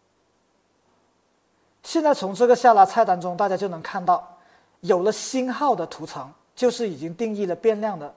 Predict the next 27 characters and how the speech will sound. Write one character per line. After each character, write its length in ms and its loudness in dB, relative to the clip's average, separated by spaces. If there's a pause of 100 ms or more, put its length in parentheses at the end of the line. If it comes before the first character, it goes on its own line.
(140)
图 140 -20
层。 180 -16 (760)
而 120 8
我 140 8
们 100 -2
现 140 -2
在 80 2
这 80 2
个 80 4
头 200 -2
衔 220 -4
呢， 80 -2
还 160 -10
没 120 -6
有 60 -4
定 160 -6
义， 240 -6 (140)
因 140 -6
此 100 -10
我 100 -8
们 140 -14
选 240 -14
择 280 -12
这 120 -8
个 80 -4
图 140 -14
层， 220 -14